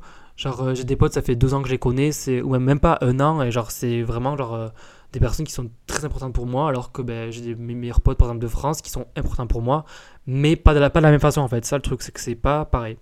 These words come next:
Voilà, c'est mon petit podcast sur le sujet. Je sais pas combien ça fait que je parle, je pense que ça va faire vingt minutes. Ouais, dix-sept, dix-huit minutes. Je vais pas faire un truc très long, mais juste pour vous dire qu'en gros,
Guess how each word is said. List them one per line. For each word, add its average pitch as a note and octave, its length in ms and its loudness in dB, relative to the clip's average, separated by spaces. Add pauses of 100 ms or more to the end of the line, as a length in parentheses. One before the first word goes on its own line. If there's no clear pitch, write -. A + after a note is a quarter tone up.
(480)
Voilà, B2+ 300 4
c'est - 120 -8
mon B2+ 80 -4
petit A#2 140 -10
podcast E3 400 -4
sur C#3+ 100 -6
le B2 80 -4
sujet. C3+ 500 -10
Je D#3 60 -16
sais - 60 -18
pas D#3 100 -10
combien C3 220 -10
ça - 100 -14
fait A#2+ 120 -12
que A2+ 60 -16
je - 60 -20
parle, B2+ 220 -10
je - 80 -20
pense C3 100 -10
que - 40 -16
ça B2+ 40 -10
va A2+ 60 -12
faire A2+ 140 -12
vingt A2+ 120 -10
minutes. B2+ 460 -12 (680)
Ouais, A2+ 220 -6 (140)
dix-sept, B2 340 -8
dix-huit B2 200 -6
minutes. C3 320 -2 (240)
Je - 40 -8
vais A2+ 60 -2
pas C#3 100 10
faire E3 100 8
un D#3+ 60 6
truc C#3 160 4
très - 180 -4
long, D#3+ 120 4
mais D3 100 2
juste A#2 140 -10
pour - 100 -12
vous C3+ 80 -10
dire D3 140 -6
qu'en C3 100 -10
gros, C3 280 -2